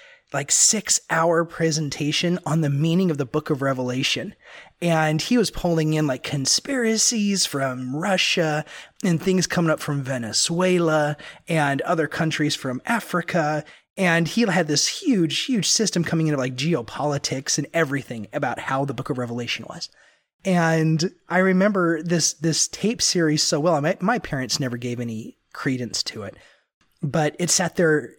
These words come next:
among the V H S anyway, like, like our movies. And so, like, on Sundays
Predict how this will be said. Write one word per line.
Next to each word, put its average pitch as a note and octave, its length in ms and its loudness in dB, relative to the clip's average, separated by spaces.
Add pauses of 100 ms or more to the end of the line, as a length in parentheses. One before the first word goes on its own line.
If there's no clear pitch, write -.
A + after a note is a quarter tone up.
(420)
among D#3+ 280 2
the C#3+ 80 0
V C#3 140 -2
H C3+ 180 -4
S A#2+ 160 -4
anyway, C#3 460 -2
like, D3+ 300 -2
like D3 160 0
our C#3 100 0
movies. D3+ 540 0 (560)
And F3 380 4
so, F#3+ 280 4
like, F3+ 180 2
on E3 160 2
Sundays E3+ 720 2